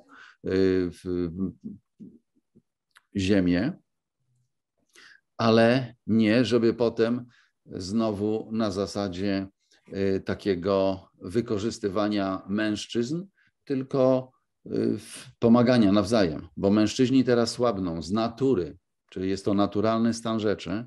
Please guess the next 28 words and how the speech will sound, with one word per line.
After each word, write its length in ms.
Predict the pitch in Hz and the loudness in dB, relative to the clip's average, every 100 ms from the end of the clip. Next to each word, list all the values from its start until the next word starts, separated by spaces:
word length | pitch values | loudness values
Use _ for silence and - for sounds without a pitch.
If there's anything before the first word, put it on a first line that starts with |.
| - | -12
a 120 | - 104 | -8 0
kobiety 460 | 107 98 110 113 | 2 4 4 4
wzrastają. 640 | 92 104 101 - 82 80 | 0 0 0 -2 -2 -4
Kobiety 500 | 80 98 107 104 113 107 - - _ _ _ _ _ _ - | -4 -2 0 0 -2 -4 -12 -20 _ _ _ _ _ _ -10
teraz 420 | - 120 110 104 - - _ | 0 0 0 -4 -12 -20 _
są 280 | - 113 104 | -6 -4 -4
w 40 | |
swojej 340 | - 107 107 | -2 0 0
mocy, 420 | 101 87 - 85 92 _ _ _ - | 0 -2 -6 -12 -14 _ _ _ -16
większej 680 | 82 101 110 104 117 110 113 | -2 0 2 2 0 0 2
niż 420 | 107 107 101 - | 2 2 -2 -8
były. 520 | 98 92 95 80 - - _ _ - - | -10 -2 -2 0 -4 -8 _ _ -20 -14
W 80 | 87 | -6
związku 360 | 104 101 107 | -6 -4 -6
z 80 | 98 | -4
czym 340 | 113 110 101 | -2 -2 0
nie 120 | 113 110 | 0 0
można 340 | 117 110 117 | 0 -2 -4
tego 220 | 120 107 | -4 -4
zaprzepaścić, 760 | 101 110 - 110 101 90 127 104 | -4 -4 -4 -4 -4 -2 -6 -6
bo, 360 | 90 107 117 117 _ _ | -2 -2 -2 -6 _ _
bo 120 | 120 | -6
spadną, 800 | 113 - 101 95 104 113 123 131 139 | -6 -2 -2 0 0 0 -2 -6 -6
no, 300 | 127 131 139 | -4 -2 -2
w 80 | 127 | -8
swój 280 | - 135 | -6 -2
własny 360 | 113 120 120 131 | 0 -2 -2 -2
rynsztok, 640 | 147 127 - - - _ | -2 -2 -6 -14 -18 _